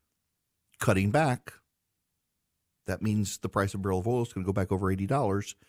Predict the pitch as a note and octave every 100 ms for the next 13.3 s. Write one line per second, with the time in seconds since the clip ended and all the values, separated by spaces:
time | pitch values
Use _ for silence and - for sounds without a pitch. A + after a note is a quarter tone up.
0 | _ _ - - - - - F3 C#3 A2+
1 | - G#2+ G#2 F2 F#2+ D#3+ A#2 F2 E2 F#2+
2 | C#3 C#3+ G2 F2 D2 D2 C#2+ C#2 D2+ D#2
3 | - - _ _ _ _ _ _ - F2+
4 | - - G#2 G#2 G#2+ F#2+ G2+ F2+ F2+ -
5 | - - E2 E2+ E2 - - F2+ E2+ -
6 | F#2 - - F2 D#2 C#2 F#2 - - _
7 | _ - F2 D#2+ C#2+ D#2+ F2 G#2 G#2 A2+
8 | - F#3+ - _ _ _ _ - E2+ D#2+
9 | D2+ D#2+ D#2+ D#2 D2+ - - F2 G2+ A2
10 | A#2+ A2+ B2+ - - F3 F3 _ _ _
11 | - - F2 E2 E2 F2 E2 - - -
12 | A2 - G#2+ B2 A2+ - B2 A#2+ - C#3
13 | - F3 F3